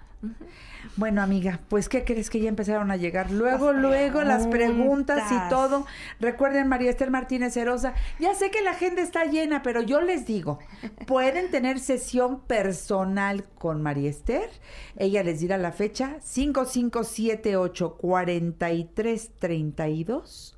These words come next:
Speaker 2: ochenta y ocho. Ahí nomás se los dejo de tarea.
Speaker 1: <laughs>
Speaker 2: Ignacia Hernández Portillo.
Speaker 1: Ujú.
Speaker 2: Diecisiete de febrero de mil novecientos ochenta y dos. Pregunta,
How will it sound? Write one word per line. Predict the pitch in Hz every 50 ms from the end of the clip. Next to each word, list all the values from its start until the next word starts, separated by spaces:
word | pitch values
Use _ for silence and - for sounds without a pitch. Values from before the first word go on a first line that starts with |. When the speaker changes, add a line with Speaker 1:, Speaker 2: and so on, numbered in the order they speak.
| -
Speaker 2:
ochenta | - 160 151 - - 151 143 139 139 - 139
y | 135 143
ocho. | 139 139 139 - - -
Ahí | - 233 277
nomás | 294 294 247 247 240 240
se | - 202
los | 185 160 147
dejo | 160 165 - 175
de | 160 151
tarea. | - 143 - 135 143 - 220 - - 196 - - -
Speaker 1:
<laughs> | - - - - - - - -
Speaker 2:
Ignacia | - 240 233 214 233 240 285 320 320 302 - - 320 330 330 - - -
Hernández | - 202 196 185 185 202 220 220 220 220 214 226 220 -
Portillo. | - - 175 165 151 - - 160 151 135 - - -
Speaker 1:
Ujú. | - 190 151 160 190 185 156 139 - - - - - - - - -
Speaker 2:
Diecisiete | 170 196 202 196 190 196 196 180 - - 233 233 233 247
de | 226 214 185
febrero | - 175 170 170 180 196 196 196 185
de | 175 165
mil | 160 170 185 190 190
novecientos | 185 180 165 160 143 - - 175 180 175 170 - 180 160 -
ochenta | 156 147 - - 147 139 135 131 143 135
y | 131 131 131
dos. | 139 143 143 - - - - - - - - - - - - - - - - - - - - - - - - - - - - - - - - - -
Pregunta, | 185 175 175 160 180 202 196 190 - 208 180 151 143